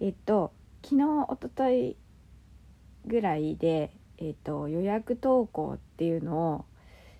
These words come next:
してみたんですね。で、うんと、思ったのは、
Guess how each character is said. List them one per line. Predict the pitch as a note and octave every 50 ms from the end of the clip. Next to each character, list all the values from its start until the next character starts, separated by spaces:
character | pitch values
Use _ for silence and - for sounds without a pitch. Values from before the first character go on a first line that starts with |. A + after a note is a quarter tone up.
| - - - - - - - -
し | - - -
て | - - G#3+ G#3+
み | G3+ G#3 A3 G#3+
た | - - -
ん | - -
で | - - F3
す | - -
ね。 | - - - - - - - - - - - - - - - - - - - - - -
で、 | G3+ F#3+ F3+ F3 F3 F3 E3+ E3+ E3 E3 - - - - - - - - - - - - - - - - - - - - - - -
う | - F3+
ん | F3 D#3+ E3
と、 | - E3 E3 D#3+ D#3 D#3 D#3 D3+ D#3 D#3+ F3 G3 - - - - - - - - - - - - - - - - - - - - - - -
思 | G#3 G#3+ B3 F#4+
っ | A4+ - -
た | - G3+
の | E3+ D#3 D3 -
は、 | E3 F#3+ F#3 F3 D#3+ D#3+